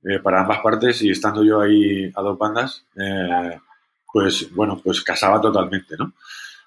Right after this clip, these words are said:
Eh, a Madrid Tech City me dedico veinticuatro horas al día, eh, aunque no sea remunerada, digamos, pero Ático es mi, mi proyecto ahora mismo de varios años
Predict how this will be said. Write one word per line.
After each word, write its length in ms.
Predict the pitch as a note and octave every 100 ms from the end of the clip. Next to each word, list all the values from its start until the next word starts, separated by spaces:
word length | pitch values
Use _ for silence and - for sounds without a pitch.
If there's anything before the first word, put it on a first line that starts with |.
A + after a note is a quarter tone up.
| _ -
Eh, 880 | A2+ G#2+ G#2 G#2 G#2 G#2 G2+ G2 F#2+ _ -
a 120 | A2
Madrid 260 | A2 A2+
Tech 120 | C3 C3
City 500 | D3+ C#3 C#3 C3+ C3+
me 140 | B2+
dedico 260 | B2 C3 C3+
veinticuatro 420 | C3+ C3 B2+ B2+
horas 160 | B2+ B2+
al 120 | A#2+
día, 340 | C#3 D3 C#3+ _ _ _
eh, 540 | A2+ G#2 G2+ G2 F#2+ G2
aunque 180 | F#2+ G#2
no 100 | A2
sea 840 | A#2 A#2 A2 A2 G#2+ G#2 G#2 G#2 G#2 _ _ _
remunerada, 640 | - A#2+ A#2+ A2+ A#2+ A#2+ A2+
digamos, 480 | A2+ A#2+ D#3+ F#3 - _
pero 1200 | - A2+ G#2+ G#2 G2+ G2 G2 F#2 F#2+ F#2 F#2 F2 -
Ático 360 | A2+ A2 A2 A#2
es 280 | A#2+ - _
mi, 520 | A2 G#2+ G2+ G2+ F#2+ F#2 - - - _ _ -
mi 400 | G#2+ G#2+ G#2 G2+
proyecto 420 | G2+ G2+ G#2+ G#2+
ahora 140 | A2+
mismo 520 | A2+ A#2 B2 A#2+ A2 G2+
de 300 | G2+ G2+ F#2+
varios 340 | G2 A2+ A2
años 300 | A2+ C3+ E3